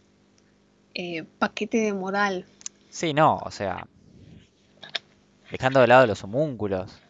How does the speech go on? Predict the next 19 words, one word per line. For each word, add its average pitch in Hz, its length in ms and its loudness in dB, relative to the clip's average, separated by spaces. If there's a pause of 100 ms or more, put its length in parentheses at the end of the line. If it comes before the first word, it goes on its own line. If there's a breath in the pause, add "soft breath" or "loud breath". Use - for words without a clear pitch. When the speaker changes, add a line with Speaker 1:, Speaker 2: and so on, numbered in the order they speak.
(100)
Speaker 2:
eh, 98 260 -20 (1300)
la 101 280 0
dirigencia 98 840 -2 (300)
del 101 140 -18
país, 101 420 -10 (580)
eran, 104 440 -2
son, 90 480 -10 (1000)
son, - 160 -16
son 98 240 -8 (400)
monstruos 98 640 -6 (280)
reales. 104 540 -2
Speaker 1:
Sí, - 60 -20 (460 soft breath)
lacras. - 560 -8 (600 loud breath)
Speaker 2:
Que 110 100 -10
sí, - 160 -10
sí, - 160 -10
son 117 260 -12
basuras 113 640 -2
andando. 104 340 -6